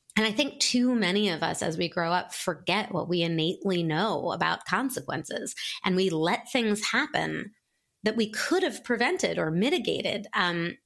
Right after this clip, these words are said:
and there's, you know, there's good consequences too. You act and behave properly, you get good things. If you act and behave improperly, you get bad things. So if you can keep that in mind, and before you're about to say something that might,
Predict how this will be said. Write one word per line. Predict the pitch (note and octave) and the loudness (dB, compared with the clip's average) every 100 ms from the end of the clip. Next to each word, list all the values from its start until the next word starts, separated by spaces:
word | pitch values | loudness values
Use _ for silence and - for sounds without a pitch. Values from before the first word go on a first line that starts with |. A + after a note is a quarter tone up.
| _ - | _ -2
and | G#3 G#3 G#3+ G#3 | 0 2 2 0
there's, | A3+ A3 - - | 0 -2 -6 0
you | |
know, | D#4 | 0
there's | F#3+ G3+ G3 | 2 0 0
good | B3 F#4+ | -2 0
consequences | E4 E3 F3+ F3 D3 E3 | -4 -2 -4 -4 -4 -4
too. | - F#4 - | -2 0 -2
You | E3+ D#3 _ _ _ - | -6 -10 _ _ _ 0
act | E3+ F#3 | 0 2
and | F#3+ F#3+ | 0 0
behave | G3 G#3 G#3+ | 2 0 0
properly, | F3+ F#3+ B3 C4+ | -2 0 0 2
you | C#4+ G3 | 2 2
get | F#3+ A#3 | 2 0
good | - C#4+ B3 | 0 0 0
things. | E4+ G#4 - G3 - | 0 0 -2 -4 -6
If | F#3+ | -4
you | F3+ E3+ D#3+ | -2 -2 0
act | - F#3+ G#3+ | 0 0 0
and | G#3+ G#3 | 0 2
behave | G#3 A3 | 2 2
improperly, | A3 A#3+ B3+ C4 - - - | 2 2 2 0 0 0 2
you | D#4 - - | 0 -2 -4
get | - - | -4 0
bad | - G4 G4+ | 2 0 0
things. | - G3+ - - - - - - - | -4 -6 -10 -12 -8 -8 -10 -16 -8
So | - A3+ G#3+ | 0 2 2
if | A3 A#3+ | 0 0
you | A#3+ | 2
can | A#3 | 0
keep | A3 C#4 D4 | 0 -2 2
that | D4 A#3+ | 2 2
in | F#3 | 2
mind, | F3 G3 E3 E3+ G3 - - | 2 2 0 -2 -4 -4 0
and | F3+ E3+ E3+ F3 - | 2 2 0 -2 -2
before | G3+ - G#3 A3+ | -4 0 2 2
you're | A#3 G3 | 2 2
about | E3+ E3 D#3+ | 2 0 -2
to | - | -2
say | F3 E3+ | -2 0
something | D#3 E3 D#3 E3 D3 D3 C#3+ _ _ F3+ | 0 -2 -2 -2 -2 -4 -10 _ _ -2
that | E3 - | -2 0
might, | E3 D3+ | 0 0